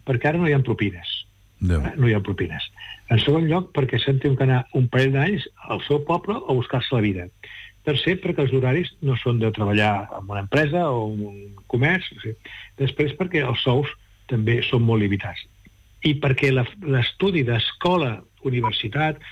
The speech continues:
Speaker 1: o escola, hotel, escola, universitat, pensem que Alemanya ajuda a tindre un tres per cent d'atur. Aquí això és el que tenim. Què vol dir això? Primer, que tenim que canviar el nom. No són camarers. Camarers la professió. I són, són anfitrions,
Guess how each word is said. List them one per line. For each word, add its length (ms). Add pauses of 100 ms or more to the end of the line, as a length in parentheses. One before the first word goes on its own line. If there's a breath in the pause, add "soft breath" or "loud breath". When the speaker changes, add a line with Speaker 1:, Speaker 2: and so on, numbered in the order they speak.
(140)
Speaker 1:
o 140
escola, 380
hotel, 340
escola, 280
universitat, 440 (380 loud breath)
pensem 400
que 260
Alemanya 520 (320)
ajuda 320
a 40
tindre 240
un 60
tres 180
per 140
cent 180
d'atur. 240 (460 loud breath)
Aquí 300
això 200
és 60
el 100
que 100
tenim. 260 (320 loud breath)
Què 120
vol 140
dir 100
això? 160
Primer, 300 (360 loud breath)
que 100
tenim 180
que 140
canviar 400
el 120
nom. 240 (300)
No 220
són 240
camarers. 440 (400)
Camarers 340
la 120
professió. 600 (600)
I 100
són, 160 (140)
són 160
anfitrions, 560